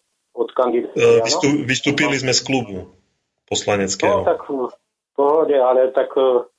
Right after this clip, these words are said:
Speaker 1: prečo tam kandidujete, e, prečo, no, tak poslanecký klub L S N S. A prečo ste vystúpili z klubu a, a ste teraz mimo? Ja sa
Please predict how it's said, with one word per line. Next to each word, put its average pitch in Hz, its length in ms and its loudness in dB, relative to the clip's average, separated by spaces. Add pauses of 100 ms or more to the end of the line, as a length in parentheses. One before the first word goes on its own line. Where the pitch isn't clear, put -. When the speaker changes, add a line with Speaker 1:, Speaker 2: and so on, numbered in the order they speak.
Speaker 1:
prečo 156 340 0
tam 143 240 0
kandidujete, 139 600 -2 (120)
e, 139 60 -10 (500)
prečo, 170 320 0 (240)
no, 180 320 2
tak 151 240 -2
poslanecký 143 580 -2
klub 139 380 -2
L 131 220 0
S 127 100 -4
N 131 140 0
S. 123 100 -4 (160)
A - 80 -4
prečo 196 320 0
ste 208 320 0
vystúpili 185 500 -2
z - 80 -10
klubu 170 380 0
a, 151 240 2 (420)
a - 100 -6 (100)
ste 147 180 -2
teraz 143 320 2
mimo? 113 460 -2 (420)
Ja 123 160 0
sa 147 260 0